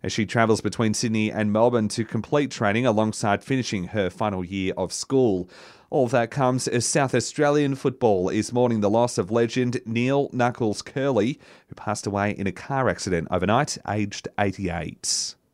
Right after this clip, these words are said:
Australia has finished at three for ninety-eight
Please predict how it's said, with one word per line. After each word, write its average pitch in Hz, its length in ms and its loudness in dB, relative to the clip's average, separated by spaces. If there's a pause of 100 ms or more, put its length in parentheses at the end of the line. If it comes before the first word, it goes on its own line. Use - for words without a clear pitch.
(680)
Australia 147 540 6
has 135 180 2
finished 143 380 2
at 135 260 2
three 165 300 2
for 160 160 0
ninety-eight 156 1000 0